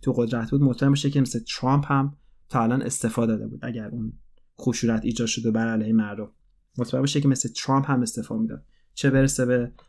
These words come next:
بقیه‌شون. یعنی ببینید اینها چی هستن که چه پو-، چه موجوداتی هستن که با پررویی تمام،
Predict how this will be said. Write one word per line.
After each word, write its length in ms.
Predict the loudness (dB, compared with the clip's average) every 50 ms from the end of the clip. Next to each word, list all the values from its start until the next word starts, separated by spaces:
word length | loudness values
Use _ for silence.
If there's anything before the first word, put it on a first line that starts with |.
| _ _ _ -2
بقیه‌شون. 540 | 2 2 2 2 2 -2 -2 -4 -6 -8 -6
یعنی 180 | -4 -2 0
ببینید 340 | 0 2 2 2 2 2 0 -2
اینها 300 | -2 -2 0 2 0 0 -2 _ _ _ _ _ _ _ _ _ _ _
چی 260 | -8 -4 0 4 4
هستن 400 | 4 4 4 0 -2 -2 -2 -2
که 300 | -2 -2 0 0 0 -2 -2 _ -10
چه 160 | -4 -2 -2 -2
پو-، 240 | -2 -2 -2 -2
چه 200 | 0 0 0 2
موجوداتی 580 | 2 2 2 0 0 -2 -2 -2 -2 -2 -2 -2
هستن 380 | -2 -2 -2 -2 -2 -4 -4 -6 _ _ _ -20 _ _ _ _
که 100 | 0 2
با 100 | 2 2
پررویی 560 | 2 0 0 2 2 4 4 4 4 4 4
تمام، 560 | 2 2 2 2 4 4 4 2 0 -4 -6